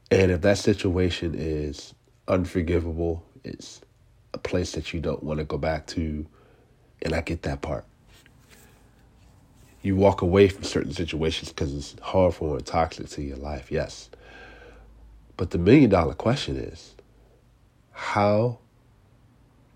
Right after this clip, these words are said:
can you stop from repeating that same situation again? And here's how.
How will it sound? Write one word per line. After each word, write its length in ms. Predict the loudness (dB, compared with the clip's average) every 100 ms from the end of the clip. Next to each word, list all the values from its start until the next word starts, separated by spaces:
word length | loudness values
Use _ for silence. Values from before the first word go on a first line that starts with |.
| -2
can 80 | -2
you 100 | -2
stop 400 | -2 0 0 -2
from 200 | -10 -10
repeating 420 | -8 -4 -4 -4
that 160 | -8 -8
same 240 | -6 -6
situation 580 | -6 -10 -6 -8 -8 -12
again? 320 | -8 -8 -10 _ _ _ _ _ _ _ _ _ _ _ _ _ _ _ _ _ _ _ _ _ _ _ _ _ -2
And 120 | -2
here's 240 | 0 -2 -2
how. 300 | -4 -6